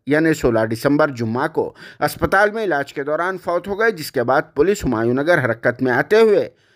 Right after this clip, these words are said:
तीन सौ दो मर्डर के तहत में सेक्शन को अल्टर कर दिया और फिर मरहूम अब्दुल सलाम की लाश को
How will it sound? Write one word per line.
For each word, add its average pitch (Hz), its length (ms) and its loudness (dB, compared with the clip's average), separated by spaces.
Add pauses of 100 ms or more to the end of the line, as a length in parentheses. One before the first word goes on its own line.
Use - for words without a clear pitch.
(240)
तीन 139 160 -4
सौ 135 200 -2
दो 175 360 4
मर्डर 113 340 -6
के 110 180 -10
तहत 147 380 -6
में 185 120 -6
सेक्शन 117 380 -4
को 120 120 2
अल्टर 131 320 2
कर 170 180 2
दिया 208 220 2
और 180 280 2
फिर 233 100 -2
मरहूम 175 360 -6
अब्दुल 120 280 -8
सलाम 139 320 -2
की 180 140 -4
लाश 156 280 2
को 147 200 0